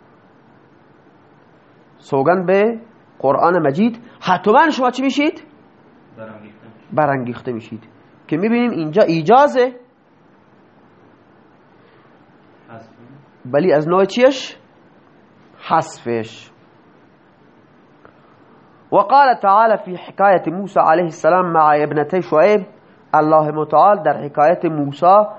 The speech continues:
Speaker 1: با دو دختر شعیب میگه: «فسقا لهما»، برای آن دوتا آب داد، گوسفندانشان را، «ثم تولی الی الظل»، سپس به سایه رفت. فقال رب إني لما أنزلت إلي من خير فقير. پس گفت:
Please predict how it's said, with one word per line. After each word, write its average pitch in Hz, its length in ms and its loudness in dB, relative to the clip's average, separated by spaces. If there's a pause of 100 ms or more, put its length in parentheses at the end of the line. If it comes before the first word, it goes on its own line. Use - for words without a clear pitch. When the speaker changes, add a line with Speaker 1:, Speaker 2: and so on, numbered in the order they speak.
(220)
Speaker 1:
با 143 200 2
دو 147 160 -4
دختر 147 380 -2
شعیب 156 360 0
میگه: 180 400 0 (440)
«فسقا 175 580 2
لهما»، 131 640 0 (440)
برای 160 300 4
آن 160 180 -4
دوتا 151 240 -4 (100)
آب 233 280 2
داد، 127 280 0 (360)
گوسفندانشان 135 800 -2
را، 127 240 2 (340)
«ثم 202 240 0
تولی 175 440 2
الی 160 240 2
الظل»، 170 420 0
سپس 180 440 -8
به 151 60 -6
سایه 156 320 2
رفت. 127 400 -4 (320)
فقال 233 380 4
رب 185 340 0
إني 185 420 -6
لما 151 340 -2
أنزلت 160 440 -2
إلي 175 400 -2
من 143 180 -4
خير 147 380 -4
فقير. 180 480 -4 (920)
پس 143 240 -6
گفت: 262 380 2